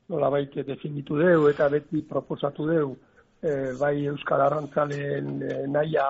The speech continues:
hala dalako, eta, eta Jaurlaritzaren babesakin, eh, bokartaren kuota, Espainiako kuota,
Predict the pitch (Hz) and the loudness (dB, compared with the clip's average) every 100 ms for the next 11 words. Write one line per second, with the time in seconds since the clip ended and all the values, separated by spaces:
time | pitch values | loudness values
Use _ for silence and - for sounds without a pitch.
0 | 131 131 139 135 139 135 - 156 120 135 | -2 -2 0 0 0 -2 0 0 -2 -12
1 | _ - 123 123 - 135 135 135 143 139 | _ -8 -6 -6 -10 -8 -8 -4 -4 -2
2 | - 143 143 139 - _ _ _ 139 143 | -2 0 -2 -6 -14 _ _ _ 2 2
3 | 147 151 139 180 185 208 - - 143 127 | 4 2 2 2 0 -2 -10 -8 -6 -4
4 | 123 117 120 127 156 143 165 151 147 147 | -6 -8 -8 0 2 4 2 2 2 -2
5 | 165 156 160 156 170 139 - 156 151 156 | 0 2 4 2 2 -2 0 0 -2 -4
6 | 147 156 156 156 156 | -2 -2 0 2 2